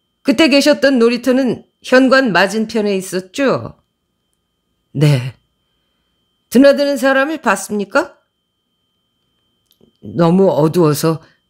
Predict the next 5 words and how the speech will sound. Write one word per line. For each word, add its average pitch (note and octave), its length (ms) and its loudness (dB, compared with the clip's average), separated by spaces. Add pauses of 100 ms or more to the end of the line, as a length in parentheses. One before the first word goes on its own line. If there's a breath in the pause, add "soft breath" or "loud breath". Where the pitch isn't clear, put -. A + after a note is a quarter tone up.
잘 E3 280 -2
보이질 E3 420 0
않았습니다. D3+ 840 -2 (580 soft breath)
나중에는 F3+ 840 0 (100)
택배차가 F3 960 -2